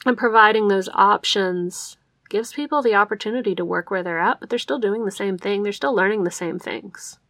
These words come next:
Everyone might not catch all the details, but they're all still working together,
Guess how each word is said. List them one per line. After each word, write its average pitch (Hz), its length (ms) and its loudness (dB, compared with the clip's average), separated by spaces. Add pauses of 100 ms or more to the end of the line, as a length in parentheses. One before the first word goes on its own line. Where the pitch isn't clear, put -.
(760)
Everyone 226 420 6
might 190 220 4
not 185 320 2 (1160)
catch - 540 4 (100)
all 190 240 6
the 180 100 -6
details, - 720 -10 (1700)
but 214 80 2
they're 214 160 8
all 254 140 8
still 220 260 4
working 190 340 2
together, 170 640 0